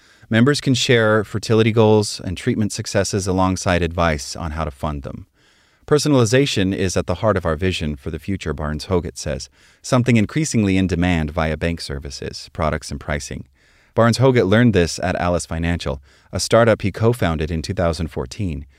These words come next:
U S employers connect the app to payroll, employees connect their debit cards, and Alice locates potentially eligible expenses, such as childcare,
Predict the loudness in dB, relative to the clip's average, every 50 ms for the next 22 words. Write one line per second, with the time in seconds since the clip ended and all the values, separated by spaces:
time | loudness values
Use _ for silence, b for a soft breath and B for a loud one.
0 | b b b b b 4 4 6 4 4 2 0 0 4 4 6 6 6 4 2
1 | 0 0 2 2 2 2 0 0 2 2 2 2 0 -2 -6 -6 -4 0 0 0
2 | 2 2 0 -2 -2 -4 -4 b b b b b b b b -4 -4 0 2 2
3 | 2 4 4 4 4 4 2 2 0 -2 -2 -2 -2 -2 -4 -4 0 2 2 2
4 | 2 0 -2 -4 -4 -2 -2 -4 -6 -8 -12 -16 -18 b b b b b -4 -2
5 | -2 0 2 4 4 4 2 2 2 2 2 2 2 0 -2 -2 -4 -8 -4 -2
6 | 0 0 0 0 2 2 4 4 4 4 4 4 2 0 -2 0 0 0 -2 -4
7 | -4 -2 -2 -2 -2 -4 -10 -12 -12 -16 -16 -12 -6 -6 -6 -4 -6 -8 -10 -10
8 | -6 -4 -2 -2 -2 -4 -6 -6 -6 -4 -4 -4 -6